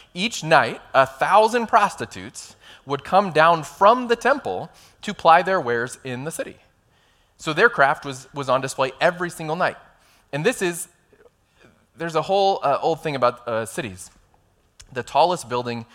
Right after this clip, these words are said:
and this was true before the age of skyscrapers for the most part, but the tallest building in any city will tell you what it's about. The tallest building in any city tells you what it's about. And so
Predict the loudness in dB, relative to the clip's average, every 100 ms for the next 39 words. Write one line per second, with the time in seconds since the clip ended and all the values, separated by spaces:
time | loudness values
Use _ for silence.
0 | _ -16 -12 -10 -12 -12 -10 -10 -12 -16
1 | -8 -6 -6 -10 -6 -4 -4 -6 -12 -12
2 | -16 -10 -8 -8 -10 -10 -12 -16 -20 -20
3 | _ _ _ _ _ -6 0 0 0 -4
4 | -2 -2 -4 -6 -8 -10 -10 -10 -12 -6
5 | -6 -6 -10 -12 -12 -14 -16 _ _ _
6 | _ _ _ _ _ _ _ _ -14 0
7 | 0 2 -2 -2 0 0 -2 -6 -8 -2
8 | -2 -2 -6 -8 -8 -4 -4 -4 -4 -4